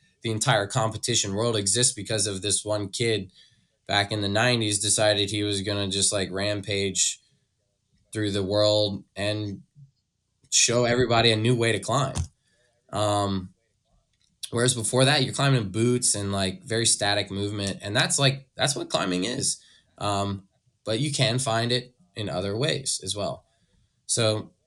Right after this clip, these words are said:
yeah, like, these training light L E D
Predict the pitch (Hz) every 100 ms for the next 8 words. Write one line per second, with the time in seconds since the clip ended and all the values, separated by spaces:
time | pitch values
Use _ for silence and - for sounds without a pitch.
0 | _ _ _ _ _ _ _ _ - 123
1 | 110 87 95 90 - 120 113 113 - -
2 | 120 135 131 131 - _ 101 104 123 120
3 | - _ 110 120 123 123 120 120 113